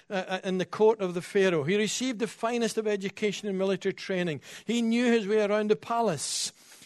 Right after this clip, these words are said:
He, for a further forty years, he learned the skills of surviving in the wilderness, defending the sheep. He was perfectly suited for the job. And who knows what job you are perfectly suited for this morning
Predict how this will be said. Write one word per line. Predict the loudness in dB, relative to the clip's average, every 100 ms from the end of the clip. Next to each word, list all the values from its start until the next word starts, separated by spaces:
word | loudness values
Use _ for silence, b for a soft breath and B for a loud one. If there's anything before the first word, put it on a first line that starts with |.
| -6
He, |
for | 2 2
a |
further | 2 2 2 2 0
forty | 2 2 2
years, | 2 2 2 B
he | B 2
learned | 4 4 4 4
the | 0
skills | 0 0 0 0
of | -2
surviving | -4 -2 0 2 2 0
in | 0
the | 4
wilderness, | 6 6 2 0 -2
defending | -4 -2 -2 0 0
the | 0
sheep. | -2 -6 -8 -8 -12 B -2
He |
was | 0 0
perfectly | -4 0 2 2 -4 -4 -6
suited | -4 -4 -4 -4
for |
the | -4 0
job. | 2 4 4 4 -2 -18 _ B B B B
And | B 0
who | 0 2
knows | 0 0 -2
what | 0 0 0
job | 0 2 2 2
you | -2
are | -2 -4
perfectly | -2 -2 -2 -4 -6 -6
suited | -4 -4 -4 -4
for | 0 0
this | 0 -6
morning | -6 -6 -2 -2 -2